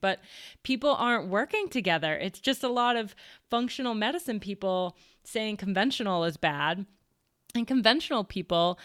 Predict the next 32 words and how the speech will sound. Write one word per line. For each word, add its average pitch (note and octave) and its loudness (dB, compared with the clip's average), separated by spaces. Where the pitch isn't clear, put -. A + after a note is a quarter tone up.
saying, G3+ 2
you A3 2
know, F#3 4
a-, G3+ 4
functional G#3 0
medicine G3 0
is, F#3 -2
is F3+ 2
B G3 0
S. G#3+ 2
And A3 -2
it's - -6
just, - -2
it's G#3 -6
so C4 2
frustrating F#3+ 0
because F#3 -6
it's - -10
just G3 -2
like F3+ -2
what F3+ -2
we F3 -4
say E3 0
about D#3 -2
diets. G#3 0
Like, F#3+ -6
there G#3+ -2
is G#3 -2
no G3+ 0
right F3 0
one F3+ -2
way E3+ 0